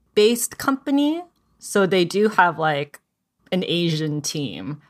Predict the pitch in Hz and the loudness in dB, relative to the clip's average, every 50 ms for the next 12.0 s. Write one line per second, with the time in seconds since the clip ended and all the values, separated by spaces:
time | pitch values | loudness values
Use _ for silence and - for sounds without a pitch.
0 | _ _ _ _ - 170 180 180 180 175 170 170 - _ - - 196 196 196 180 | _ _ _ _ 0 0 0 0 -2 -4 -4 -4 -6 _ -4 0 2 2 2 2
1 | - - 170 151 143 160 160 - - 143 - - - 170 151 165 170 165 185 151 | 0 0 0 0 2 0 -2 -2 -4 -10 -8 -4 -2 -2 0 0 -2 -2 -2 -2
2 | 156 180 - - 180 160 160 160 160 160 156 156 156 156 - - 156 151 151 - | -2 -2 -4 -4 -4 -4 -4 -4 -4 -4 0 0 0 0 0 0 -4 -4 -4 -4
3 | - 151 151 151 - - 175 160 160 180 214 247 - - - 294 277 254 262 269 | -4 -4 -4 -4 -2 -2 -2 0 2 4 4 4 4 4 4 4 4 6 6 4
4 | 277 - - - - - - - 233 233 226 - - 185 190 165 147 165 156 147 | 2 0 -4 -18 -20 -4 2 4 4 4 4 4 4 2 2 2 0 0 0 2
5 | 135 143 147 139 - - _ _ _ _ - 165 170 170 165 156 - 180 202 202 | 0 0 -2 -4 -8 -20 _ _ _ _ 2 4 6 6 4 2 2 2 2 4
6 | - - - 226 208 - - - 196 180 196 190 185 185 - - - 185 175 170 | 2 2 2 2 0 0 -2 -4 0 4 4 6 6 6 4 4 2 4 4 4
7 | 160 151 151 143 156 151 - - 165 160 151 151 151 147 151 151 - 135 135 131 | 4 2 0 -2 -2 -4 -4 -4 -2 0 2 2 2 0 0 0 0 0 0 0
8 | 127 - _ _ 165 175 175 165 156 156 165 165 151 139 131 131 156 - - 151 | -2 -4 _ _ 2 4 4 4 2 2 2 4 4 2 2 0 -4 -8 -6 -4
9 | 143 139 135 139 139 - _ _ _ _ - 180 185 175 175 160 143 165 175 165 | -2 -2 -2 -4 -8 -12 _ _ _ _ 0 0 2 2 2 0 0 0 0 0
10 | 160 156 151 151 - - - 156 175 170 165 135 165 156 151 151 147 143 - - | 0 -2 -2 -4 -6 -4 -2 0 0 0 0 0 0 -2 -2 -2 -4 -6 -8 -10
11 | - 156 156 - - 165 - - - - - - - - - - - - - | -10 -10 -10 -10 -10 -12 -10 -10 -10 -10 -10 -12 -14 -14 -12 -10 -10 -10 -10